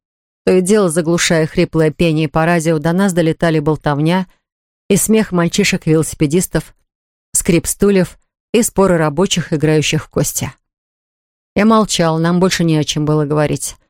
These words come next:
Все это время он не сводил с меня глаз, вызывая во мне странное чувство неловкости.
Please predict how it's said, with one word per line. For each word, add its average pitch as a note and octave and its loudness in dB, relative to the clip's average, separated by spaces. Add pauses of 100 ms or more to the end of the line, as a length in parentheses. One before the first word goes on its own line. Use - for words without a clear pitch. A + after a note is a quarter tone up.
(380)
Все - 2
это F3+ 2
время F3+ 2
он F3 2
не E3 2
сводил E3+ 0
с - -10
меня E3 0
глаз, F3+ 0
вызывая D#3 0
во D3+ 0
мне D#3+ 0
странное E3+ 0
чувство - -2
неловкости. E3+ -2